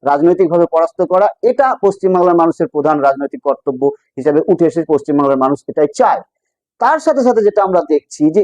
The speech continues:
এটাকে আটকানোর প্রসেসের কি পদ্ধতির ক্ষেত্রে, এটাকে আটকানোর যে প্রশ্ন রয়েছে,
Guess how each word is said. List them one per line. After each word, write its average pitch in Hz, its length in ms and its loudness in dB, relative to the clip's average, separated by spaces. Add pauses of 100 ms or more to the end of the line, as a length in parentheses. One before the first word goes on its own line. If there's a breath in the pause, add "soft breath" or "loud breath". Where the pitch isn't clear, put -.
(140)
এটাকে 247 320 0 (320)
আটকানোর 247 440 0 (140)
প্রসেসের 202 460 0
কি 196 140 -4
পদ্ধতির 185 520 0
ক্ষেত্রে, 175 340 0 (200)
এটাকে 170 300 -2 (140)
আটকানোর 190 480 -2
যে 196 80 4 (320)
প্রশ্ন 196 240 -2 (140)
রয়েছে, 175 200 2